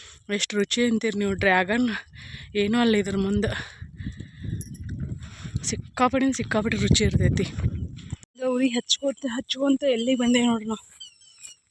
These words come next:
ಇಲ್ಲಿ ಪೈಪ್ ಜೋಡಿಸ್ಬೇಕಲ್ಲ, ಹಂಗಾಗಿ ಈ ಮುಳ್ಳೆಲ್ಲ ಮೊದಲು ನಾವು ಮುರ್ಕೊಂಡು ಹೋಗಿ, ಕಟ್ಕೊಂಡು ಹೋಗಿ ಅಡುಗೆ ಮಾಡ್ತಿದ್ವಿ.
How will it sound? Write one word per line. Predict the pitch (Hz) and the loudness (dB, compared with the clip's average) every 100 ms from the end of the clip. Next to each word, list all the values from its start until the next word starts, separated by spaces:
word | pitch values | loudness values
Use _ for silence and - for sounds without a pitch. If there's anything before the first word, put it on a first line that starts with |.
| _ _ - | _ _ -6
ಇಲ್ಲಿ | 240 254 | -2 -2
ಪೈಪ್ | - 214 254 | 0 -2 0
ಜೋಡಿಸ್ಬೇಕಲ್ಲ, | 247 240 - 220 220 226 | 0 -2 -4 -4 2 2
ಹಂಗಾಗಿ | 226 208 214 202 214 277 - - _ _ _ - | 2 -2 -4 -4 -4 -6 -6 -14 _ _ _ -8
ಈ | 240 | -4
ಮುಳ್ಳೆಲ್ಲ | 233 262 262 262 | 2 4 6 4
ಮೊದಲು | 247 214 247 | 4 2 2
ನಾವು | 247 240 220 | 2 0 0
ಮುರ್ಕೊಂಡು | 269 - - 214 - - 233 226 | -2 -2 -4 -4 -2 -6 0 0
ಹೋಗಿ, | 226 - _ _ | 0 -6 _ _
ಕಟ್ಕೊಂಡು | 220 185 - 214 220 | -14 -10 -8 -4 -4
ಹೋಗಿ | 220 214 _ _ - - _ _ | -4 -8 _ _ -20 -20 _ _
ಅಡುಗೆ | 196 196 214 | -10 -2 0
ಮಾಡ್ತಿದ್ವಿ. | 220 208 208 175 208 | 0 -2 -8 -2 0